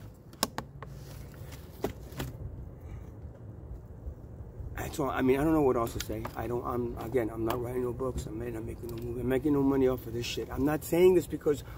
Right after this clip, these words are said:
I'm some, some, some psychotic, you know, uh, a conspiracy theorist that just thinks that, you know, he can just scare a whole bunch of p-, people.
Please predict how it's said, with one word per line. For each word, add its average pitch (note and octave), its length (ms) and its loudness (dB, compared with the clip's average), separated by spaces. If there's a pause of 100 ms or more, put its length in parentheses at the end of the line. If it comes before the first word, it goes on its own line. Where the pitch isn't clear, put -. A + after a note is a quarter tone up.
I'm B2 200 2
some, D3+ 220 4
some, E3+ 220 4
some D#3+ 260 4 (180)
psychotic, G3+ 680 8 (280)
you C#3+ 100 8
know, D3+ 220 12
uh, C#3 260 6
a C3+ 60 6
conspiracy A3 560 8
theorist F3+ 400 10
that E3 140 10
just F#3+ 220 0
thinks G3 260 12
that, F3 140 12 (200)
you - 100 12
know, E3+ 80 12
he F3+ 120 12
can G#3+ 140 4
just F3 200 0
scare G#3+ 200 12
a F#3+ 80 12
whole F#3+ 180 12
bunch F#3+ 260 10
of F3 80 -6
p-, - 320 -2
people. G3 480 4